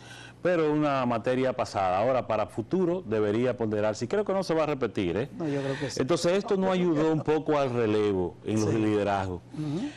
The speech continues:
Speaker 1: Y vemos, eh, candidaturas que son tradicionales, gente que está en la posición, que aspira a quedarse, y los que no, que se cambiaron supuestamente porque andaban muy mal. Pero, indistintamente, eh, hemos visto que hay, en la, ciertamente en las candidaturas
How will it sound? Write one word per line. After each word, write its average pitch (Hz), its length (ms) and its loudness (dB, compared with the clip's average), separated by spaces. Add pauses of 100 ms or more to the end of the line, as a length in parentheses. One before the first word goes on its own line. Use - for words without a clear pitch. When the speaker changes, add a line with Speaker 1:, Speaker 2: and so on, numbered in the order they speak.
(100)
Speaker 1:
Y 127 140 0
vemos, 170 680 0
eh, 110 240 2
candidaturas 151 920 0
que - 120 -4
son 110 180 -2
tradicionales, 113 600 0
gente 120 260 0
que - 80 -2
está 131 240 0
en 131 60 0
la 120 100 0
posición, 117 320 0
que 107 80 -4
aspira 104 300 0
a 101 40 -4
quedarse, 135 540 -2 (400)
y 170 80 2
los 202 220 2
que 220 160 2
no, 196 280 0
que 143 120 0
se 147 100 0
cambiaron 165 420 2
supuestamente 139 600 0
porque 123 200 -2
andaban 110 300 2
muy 107 160 0
mal. 78 300 -4 (1040)
Pero, 190 380 2
indistintamente, 139 1000 2
eh, 101 580 2 (280)
hemos 113 260 0
visto 120 360 -2
que 101 180 0
hay, 101 320 0
en 98 180 -4
la, 90 100 -4
ciertamente 104 600 -4
en 104 60 -2
las 90 100 -2
candidaturas 95 680 -2